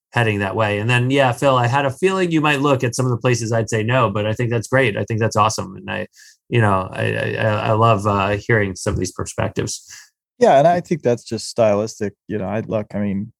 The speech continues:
Speaker 2: a, a very good, very successful, rational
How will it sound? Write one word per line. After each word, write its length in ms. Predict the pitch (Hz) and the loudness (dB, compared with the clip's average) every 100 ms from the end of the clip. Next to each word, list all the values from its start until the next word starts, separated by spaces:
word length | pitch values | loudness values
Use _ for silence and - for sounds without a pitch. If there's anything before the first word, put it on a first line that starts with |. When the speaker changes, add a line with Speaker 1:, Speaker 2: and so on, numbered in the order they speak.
| _ _ | _ _
Speaker 2:
a, 260 | 120 87 - | -4 -4 -2
a 140 | 127 123 | 0 0
very 420 | 123 139 135 123 | 4 6 6 4
good, 340 | 120 123 113 | 4 2 2
very 260 | 117 117 113 | 0 -2 -2
successful, 920 | - 107 - 95 - 117 104 101 95 - | -8 -8 0 0 0 -2 0 0 -4 -6
rational 800 | 101 104 110 - 104 101 95 101 | 0 2 2 0 -2 0 0 -2